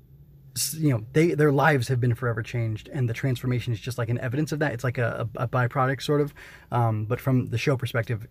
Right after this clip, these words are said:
it's, uh, it's reflecting, I don't know, I, to me, that makes sense that it reflects the interchange. But I'm kinda gonna re-examine these, uh, qualifications, these points as I go through, uh, looking at different shows,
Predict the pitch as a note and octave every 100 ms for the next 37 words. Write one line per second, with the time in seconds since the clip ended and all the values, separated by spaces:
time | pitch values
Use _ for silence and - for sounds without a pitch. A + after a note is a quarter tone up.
0 | - A#2+ - A2+ A2 G#2 A2+ - - -
1 | - - _ - D3 A#2+ B2 C#3 B2+ B2+
2 | A#2 A2 - - D#3 C#3+ A#2 C#3 - -
3 | A3 G3 B2 - B2 C3+ C3 C#3 A#2+ A#2
4 | A#2 A2 A2+ B2+ A#2 B2 A#2 A2 A#2 G2+
5 | C3+ - E3 - F3 C#3+ C#3+ B2 - -
6 | - D3 D3 B2+ B2 C3+ B2+ A#2+ A2+ A#2+
7 | A2 - - _ - A#2 A2 - C#3+ A#2+
8 | A#2+ B2 C3 A2+ A2+ - C3 A#2+ A2+ A2+
9 | A#2 A#2 A#2+ A2+ A2+ A#2 A2 - B2 B2+
10 | B2+ A#2 A#2 - A#2+ A2+ G#2+